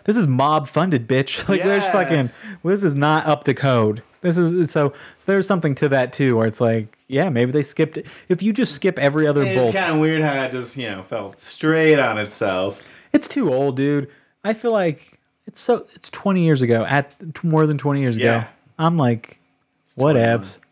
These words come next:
Speaker 1: Whatevs. I'm not
Speaker 2: I'm, like,
Speaker 1: thinking
Speaker 2: one of
Speaker 1: about
Speaker 2: those
Speaker 1: it.
Speaker 2: people where I'm like, I get how that guy got all obsessed about Kennedy and shit, you know?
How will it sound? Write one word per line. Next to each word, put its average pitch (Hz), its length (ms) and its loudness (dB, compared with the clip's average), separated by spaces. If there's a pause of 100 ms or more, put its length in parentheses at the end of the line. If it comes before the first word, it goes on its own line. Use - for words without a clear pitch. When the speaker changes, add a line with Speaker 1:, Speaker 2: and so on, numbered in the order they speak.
(340)
Speaker 1:
Whatevs. 185 720 -2
I'm 214 140 0
not 202 120 0
Speaker 2:
I'm, 190 40 -6
like, 185 120 -2
Speaker 1:
thinking 170 120 0
Speaker 2:
one 160 120 0
of - 60 -
Speaker 1:
about 151 100 0
Speaker 2:
those 151 100 0
Speaker 1:
it. - 40 -2
Speaker 2:
people 135 140 -8
where 139 120 -2
I'm 127 100 -6
like, 120 240 -10
I 135 160 -6
get 127 280 -2
how 123 180 0
that 107 160 0
guy 113 200 2
got 110 160 4
all 110 240 0
obsessed 113 460 -4
about 107 240 0
Kennedy 110 520 0
and 104 100 -8
shit, 107 300 -2
you 127 120 0
know? 120 280 2